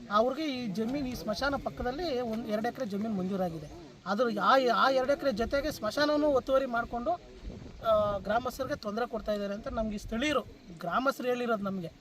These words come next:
ಅದಕ್ಕೆ ಇವತ್ತು ಒಂದು ನಾವು ಒಂದು ನಿರ್ಧಾರ ಮಾಡ್ಬಿಟ್ಟು ಯಾವುದೇ ಕಾರಣಕ್ಕೂ ಅವರು ಗಲಾಟೆ ಮಾಡಿದ್ರು,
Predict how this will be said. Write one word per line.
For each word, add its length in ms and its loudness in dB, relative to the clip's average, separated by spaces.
ಅದಕ್ಕೆ 320 -4
ಇವತ್ತು 500 -2
ಒಂದು 720 -2
ನಾವು 340 -4
ಒಂದು 220 -4
ನಿರ್ಧಾರ 440 4
ಮಾಡ್ಬಿಟ್ಟು 540 -4
ಯಾವುದೇ 320 4
ಕಾರಣಕ್ಕೂ 420 0
ಅವರು 300 0
ಗಲಾಟೆ 360 4
ಮಾಡಿದ್ರು, 320 -4